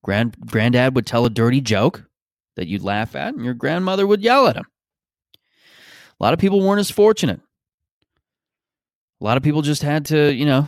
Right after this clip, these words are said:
they just grew up watching cartoons that were fairly watered down. Again,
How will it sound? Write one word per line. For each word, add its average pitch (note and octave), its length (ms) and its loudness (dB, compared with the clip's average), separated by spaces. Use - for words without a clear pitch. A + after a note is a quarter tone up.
they A#2 100 -2
just C3 200 -2
grew C#3 200 4
up C#3 200 0
watching A#2+ 380 0
cartoons C3 580 -2
that C3 80 -4
were A#2+ 160 -2
fairly C3 340 -2
watered A#2+ 440 -2
down. A2+ 320 -6
Again, A2 420 -6